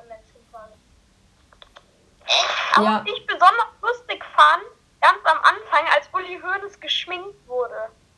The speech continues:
Speaker 4: Ja.
Speaker 1: Ja, stimmt.
Speaker 4: Aber
Speaker 1: Ja,
Speaker 4: sowas,
Speaker 1: das war witzig.
Speaker 4: also der Produzent war ja, äh, hier Till Schweiger. Komisch fand ich, also als Produzent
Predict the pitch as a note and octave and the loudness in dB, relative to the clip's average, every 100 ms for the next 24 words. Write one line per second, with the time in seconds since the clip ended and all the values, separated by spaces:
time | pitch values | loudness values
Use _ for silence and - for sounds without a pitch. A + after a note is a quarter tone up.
0 | _ A3+ G#3 A3 - D4+ E4+ E4+ - F#4 | _ -2 0 0 -2 -2 0 -2 -6 -10
1 | E4+ - - B3 C4 D#4 G4+ A4 - - | -10 -8 2 6 6 8 6 6 -4 -12
2 | - - - _ _ - C#4 B3+ B3 C4 | -16 -20 -20 _ _ -8 2 2 6 4
3 | C4 - - - - _ - C#4 C#4 C4+ | 4 -6 -10 -20 -20 _ -2 4 4 4
4 | D4 C#4+ D4+ C#4 C4+ C4+ B3 - - B3 | 6 6 6 4 4 4 0 -4 0 2
5 | B3 B3 B3+ B3 B3 C4 B3 - A#3+ A#3+ | 2 0 2 0 2 2 2 -2 0 2
6 | D4 D4+ G4+ - - - - _ _ _ | 4 2 0 -6 -20 -20 -20 _ _ _
7 | _ _ _ _ _ _ _ - C#4 E4 | _ _ _ _ _ _ _ 6 8 8
8 | A#4 F4 D#4+ - C4+ C4+ A#3+ A#3+ - B3 | 4 4 2 4 8 8 6 -2 0 4
9 | A#3 A3+ B3 D4+ | 4 4 4 4